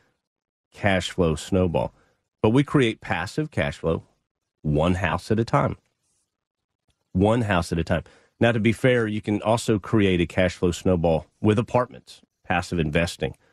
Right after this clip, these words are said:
That's not today's show. Today's show is gonna be based on single-family homes. We purchase single-family homes. We rehab them. We buy homes that are, that need some love, let's just say. And then we create the best product,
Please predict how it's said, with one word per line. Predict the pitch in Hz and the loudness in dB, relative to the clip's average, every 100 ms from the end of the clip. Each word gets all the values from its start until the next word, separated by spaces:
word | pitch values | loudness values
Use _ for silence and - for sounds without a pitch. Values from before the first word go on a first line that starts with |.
| _ _ _ - | _ _ _ -2
That's | 95 - | 0 2
not | 113 104 - | 0 0 -2
today's | 101 92 87 | -2 0 0
show. | - 78 | -2 -4
Today's | 65 85 90 92 | -2 0 0 0
show | 98 85 | 0 0
is | 80 | 0
gonna | 87 | 0
be | 80 | 0
based | 69 78 - | 0 -2 -2
on | 76 | -4
single-family | 69 95 87 80 82 78 | -2 -2 0 0 0 0
homes. | 73 53 - _ _ _ _ _ - | -2 -6 -10 _ _ _ _ _ 0
We | 101 | 0
purchase | - 113 95 87 | 2 0 -2 -2
single-family | 101 110 120 139 160 | 0 2 2 2 4
homes. | 117 107 - _ _ _ _ _ _ _ _ _ _ - | 2 2 -2 _ _ _ _ _ _ _ _ _ _ -2
We | 95 95 92 | 2 2 2
rehab | - 104 117 92 67 | 0 2 2 0 -4
them. | - 50 - _ - _ - | -4 -10 -10 _ -20 _ -2
We | 92 | 0
buy | 90 95 | 2 0
homes | 92 95 90 | 2 2 2
that | 82 | 2
are, | 80 76 - _ _ _ _ _ | 0 -2 -8 _ _ _ _ _
that | 90 85 | -2 2
need | 95 80 | 2 0
some | 90 78 | -2 0
love, | 65 - _ - | -2 -6 _ -6
let's | - - | -4 -4
just | - - | -8 -8
say. | - - _ _ _ _ _ _ _ _ _ _ _ _ | -8 -10 _ _ _ _ _ _ _ _ _ _ _ _
And | - | 0
then | 101 | 2
we | 98 | 2
create | - 107 87 | 2 0 0
the | 80 | 0
best | 92 - | -2 -2
product, | - 85 73 | -2 -2 -4